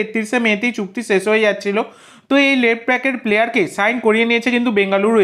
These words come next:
এফসি। তো এটা কিন্তু বেঙ্গালুরুর জন্য খুব একটা খারাপ সাইনিং নয়, ভালোই সাইনিং, সেটা কার্যত তোমরা বলতেই পারো। এরপরে তোমাদের যে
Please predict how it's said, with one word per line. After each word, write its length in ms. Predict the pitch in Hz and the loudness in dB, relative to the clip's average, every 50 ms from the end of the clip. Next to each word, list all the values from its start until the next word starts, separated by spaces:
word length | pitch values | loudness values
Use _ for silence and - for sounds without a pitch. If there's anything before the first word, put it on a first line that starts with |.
| 160 | 2
এফসি। 240 | 127 - - - 131 - - - - - 247 233 202 _ | 0 -2 -8 -12 -14 -14 -14 -18 -20 -20 -20 -20 -6 _
তো 40 | 285 269 262 | 0 2 2
এটা 120 | 262 240 269 262 | 2 0 0 0
কিন্তু 160 | 269 269 277 233 240 | 0 0 2 2 2
বেঙ্গালুরুর 460 | 233 233 247 254 262 269 262 262 220 254 | 0 0 0 0 2 2 0 0 0 0
জন্য 140 | 262 262 269 277 277 277 277 - | 0 2 2 0 0 -2 -4 -4
খুব 100 | 233 233 247 | 0 0 0
একটা 140 | 247 247 262 247 240 | 0 -2 -4 -4 -2
খারাপ 200 | 220 220 226 226 240 | -2 -2 -2 -2 -2
সাইনিং 240 | 233 240 240 254 247 240 233 | 0 0 0 0 0 2 2
নয়, 140 | 240 254 226 202 | 0 0 0 0
ভালোই 220 | 190 185 214 233 226 | 0 0 -2 -2 0
সাইনিং, 260 | 233 202 196 208 226 247 233 | 0 0 0 0 -2 -2 -2
সেটা 160 | - 196 190 214 208 | -2 -2 0 0 0
কার্যত 300 | 185 175 165 175 190 185 185 180 | -2 -2 0 0 2 2 2 0
তোমরা 180 | 202 202 220 226 202 175 | 2 2 2 2 2 2
বলতেই 260 | 165 143 160 151 131 - | 2 2 0 -2 -2 -4
পারো। 160 | 110 90 62 - - _ _ - - 214 - 233 262 | -6 -12 -14 -18 -20 _ _ -20 -20 -6 -2 0 0
এরপরে 300 | 277 285 269 233 196 185 190 190 | 2 2 2 2 2 2 0 0
তোমাদের 280 | 214 220 226 220 254 226 208 | 0 0 0 0 -2 -2 0
যে 40 | 254 | 0